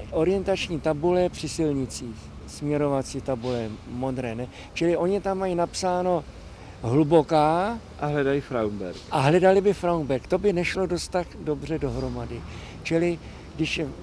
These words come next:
Speaker 1: v nedávné době byla ve Vídni vydána taková publikace popisující technické památky na obou stranách hranic, tak jsme prosadili,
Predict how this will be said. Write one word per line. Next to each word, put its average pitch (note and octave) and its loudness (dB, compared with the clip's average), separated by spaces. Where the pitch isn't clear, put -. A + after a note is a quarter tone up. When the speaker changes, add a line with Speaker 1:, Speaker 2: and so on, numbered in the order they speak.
Speaker 1:
v C#3+ -4
nedávné E3+ 2
době E3 4
byla E3+ 6
ve C#3+ 2
Vídni F3+ 0
vydána D#3 2
taková D3+ -2
publikace D#3+ 0
popisující E3+ 2
technické D#3+ 0
památky D#3 0
na D3 0
obou D3 0
stranách D3+ -2
hranic, B2 -6
tak D3+ 2
jsme F3+ 0
prosadili, F3 4